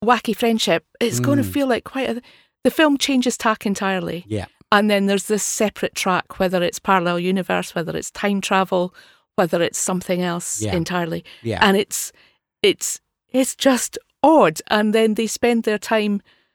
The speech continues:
Speaker 1: trying to solve this mystery. And how they, how they access this mystery is they go to this, this house
Speaker 2: Yeah.
Speaker 1: and get let in, and they, they, they act as the nanny to this family,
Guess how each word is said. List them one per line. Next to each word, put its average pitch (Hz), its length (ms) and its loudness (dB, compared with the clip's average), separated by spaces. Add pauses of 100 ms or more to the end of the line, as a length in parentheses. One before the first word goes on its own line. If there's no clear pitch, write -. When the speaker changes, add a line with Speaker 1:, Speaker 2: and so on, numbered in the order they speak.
(580)
Speaker 1:
trying 240 320 2
to 247 140 2
solve 226 420 2
this 220 220 -2
mystery. 247 420 -4 (260)
And 226 120 4
how 285 160 6
they, 240 260 4
how 254 180 2
they 226 120 4
access 175 480 0
this - 180 -8
mystery 180 320 -2
is 170 160 -2
they 170 180 0
go 208 180 0
to 185 140 -4
this, 175 320 -2
this 175 200 -4
house 180 440 -2 (140)
Speaker 2:
Yeah. 202 220 0
Speaker 1:
and 185 120 4
get 202 160 2
let 180 180 0
in, 165 200 0
and 180 160 0
they, 170 140 2
they, 180 260 -2
they 180 300 0
act - 260 0
as 180 100 -6
the 180 140 0
nanny 180 400 0
to 175 140 -8
this 160 180 -4
family, 170 520 -2